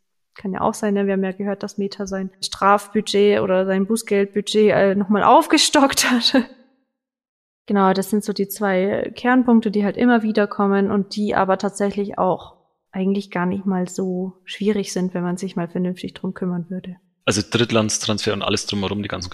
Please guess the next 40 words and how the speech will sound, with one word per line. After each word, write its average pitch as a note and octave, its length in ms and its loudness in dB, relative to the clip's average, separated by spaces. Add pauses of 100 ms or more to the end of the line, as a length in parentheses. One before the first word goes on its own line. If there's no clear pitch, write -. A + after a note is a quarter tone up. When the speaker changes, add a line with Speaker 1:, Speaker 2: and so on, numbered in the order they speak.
Speaker 2:
ist - 120 -2
alles A2+ 280 0
machbar, A2+ 400 -2 (260)
aber F#2+ 220 2
man G2 140 -4
muss G2+ 160 -2
sich A2+ 140 -2
halt G2 220 0
tatsächlich G2 380 -4
damit F#2+ 160 -6
auseinandersetzen F2+ 840 -4
und F2 240 -8
halt, F2 300 -8 (220)
also G2+ 180 0
ein G#2+ 60 0
gewisses A2+ 280 0
Know-how G#2+ 400 2
braucht G#2 240 2
man G2 120 0
schon A#2+ 200 2
im B2 100 -8
Datenschutz. - 800 -2
Ich - 80 -8
glaub, - 160 0
das A2+ 140 2
ist - 20 4
auch G#2+ 80 4
an G#2 100 0
der G#2+ 100 4
Stelle, A2+ 220 2
wo G#2 120 -4
wir A#2 80 4
immer A#2 120 2
sagen, A2+ 320 2
natürlich A2 420 -2
gerne A2 240 4
auch A2 120 -2
an A2 100 0
uns B2+ 240 -2
wenden, C3 380 -2